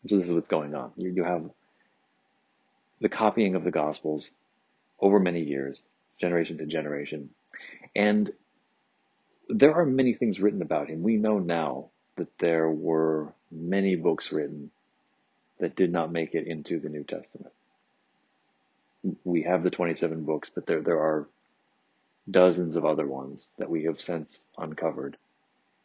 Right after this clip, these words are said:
Uh, there's a Gospel of Thomas, a Gospel of Mary Magdalene, which we have some, some fragment of, uh, Gospel of, uh,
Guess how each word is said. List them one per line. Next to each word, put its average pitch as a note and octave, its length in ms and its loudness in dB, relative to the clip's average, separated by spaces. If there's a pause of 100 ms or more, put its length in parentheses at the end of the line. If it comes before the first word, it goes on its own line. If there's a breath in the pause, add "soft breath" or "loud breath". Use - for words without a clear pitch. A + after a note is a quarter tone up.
(280)
Uh, D2+ 680 -4
there's D#2 280 -6
a D#2 60 -6
Gospel D2+ 400 -4
of C#2+ 100 -10
Thomas, E2+ 460 -4 (1700)
a - 60 -18
Gospel D#2 420 -4
of D#2 60 -6
Mary D#2 220 -4
Magdalene, E2+ 480 0
which - 120 -14
we E2 80 -4
have D2+ 140 -8
some, D#2+ 300 -10
some - 260 -12 (120)
fragment D#2+ 460 -2
of, E2 280 -2 (2500)
uh, - 280 -12 (140)
Gospel D#2 480 -4
of, D2+ 120 -4 (3500)
uh, E2 80 -20